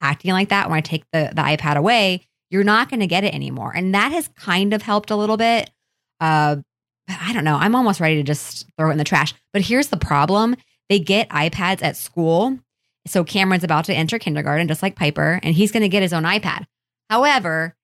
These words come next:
you can't watch YouTube on the iPad from school, and you can't, they, they don't bring it home on the weekend. So really the only time to use it is during the week. And really they're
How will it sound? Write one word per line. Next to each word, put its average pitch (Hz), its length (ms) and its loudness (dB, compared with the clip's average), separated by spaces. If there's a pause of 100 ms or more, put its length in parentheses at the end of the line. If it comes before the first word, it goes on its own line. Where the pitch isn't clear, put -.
(300)
you - 160 -4
can't 156 100 -4
watch 175 220 0
YouTube 151 340 0
on 143 160 0
the 143 80 0
iPad 139 520 0 (100)
from 147 100 0
school, 143 460 -2 (320)
and 175 680 0 (460)
you 185 100 -2
can't, - 220 -8
they, 170 280 -2
they 180 140 2
don't 175 220 4
bring 170 240 0
it 147 80 -2
home 160 180 2
on 143 80 2
the 139 80 0
weekend. 143 380 -2
So 175 60 0
really 180 180 4
the 160 180 2
only 156 300 0
time 151 240 -2
to 170 80 -2
use 147 160 2
it 151 120 0
is 160 80 0
during 151 280 2
the 180 80 2
week. 147 440 -2 (540)
And 151 500 4 (360)
really 190 420 4
they're 160 200 -2